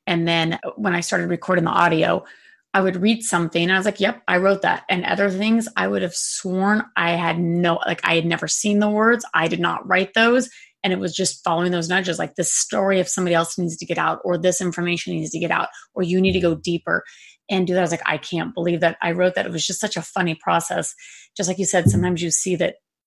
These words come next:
you're experiencing it, other times you're watching yourself. And that's when you really know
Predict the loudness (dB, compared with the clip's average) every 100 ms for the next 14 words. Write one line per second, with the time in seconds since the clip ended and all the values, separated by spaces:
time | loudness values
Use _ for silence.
0 | _ -4 -2 -2 -4 -2 0 0 0 0
1 | 0 0 -2 -2 -4 0 0 0 -4 -4
2 | -4 -4 -4 -2 -2 0 -2 0 -2 -2
3 | 0 0 2 2 2 2